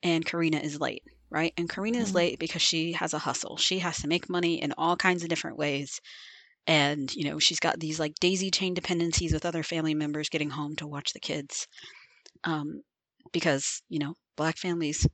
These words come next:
Speaker 1: they don't have money for childcare, so they've just gotta pass it around in the family. Very real. Um, but, but, like, seeing Tina sit on that bench hit me in a way that it never had before, because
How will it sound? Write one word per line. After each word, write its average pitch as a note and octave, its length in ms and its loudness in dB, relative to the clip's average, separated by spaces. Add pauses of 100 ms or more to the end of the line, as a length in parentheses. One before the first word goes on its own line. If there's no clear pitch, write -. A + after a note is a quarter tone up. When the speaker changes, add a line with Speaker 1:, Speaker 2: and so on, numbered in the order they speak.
(480)
Speaker 1:
they D3+ 100 0
don't E3+ 120 0
have F#3+ 120 0
money C#3+ 200 -2
for C3+ 120 -8
childcare, - 600 -6
so - 160 -4
they've C#3+ 200 0
just - 200 -4
gotta D3+ 280 0 (220)
pass - 260 -2
it E3+ 60 -2
around D3+ 300 -2
in D3+ 60 -2
the E3 60 -6
family. A#3+ 440 -2 (460)
Very F#3+ 640 4 (160)
real. E3 380 0 (460)
Um, F#3 400 4 (180)
but, G3 200 6 (120)
but, G3+ 280 4
like, F#3 200 0
seeing B3 300 4
Tina G#3 260 0
sit F#3+ 180 2
on F3+ 120 4
that D3+ 220 0
bench D3 360 2
hit - 200 -4
me D#3+ 100 2
in D#3 60 0
a D3+ 80 -2
way C#3+ 200 4
that D3 120 0
it - 80 -8
never C#3+ 180 -2
had G#3 240 2
before, C#3+ 360 -2
because C#3 460 -4